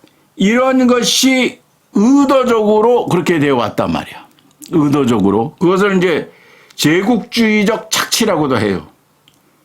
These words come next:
그리고 반드시 식민지 정책만 그러는 것이 아니고,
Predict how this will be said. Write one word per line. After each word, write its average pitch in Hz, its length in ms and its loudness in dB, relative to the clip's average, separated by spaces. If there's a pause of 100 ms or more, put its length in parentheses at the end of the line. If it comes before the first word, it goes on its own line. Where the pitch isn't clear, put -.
(160)
그리고 196 540 0 (720)
반드시 240 800 0 (220)
식민지 247 680 2
정책만 190 1600 -2
그러는 175 360 0
것이 165 200 -2
아니고, 165 540 -2